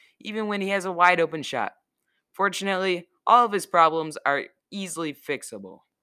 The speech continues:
The next guy I have here, he's at number fifty-one on my big board right now,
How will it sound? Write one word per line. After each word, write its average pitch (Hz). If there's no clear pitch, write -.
The 160
next 196
guy 170
I 135
have 151
here, 165
he's 139
at 127
number 180
fifty-one 180
on 180
my 170
big 170
board 175
right 165
now, 165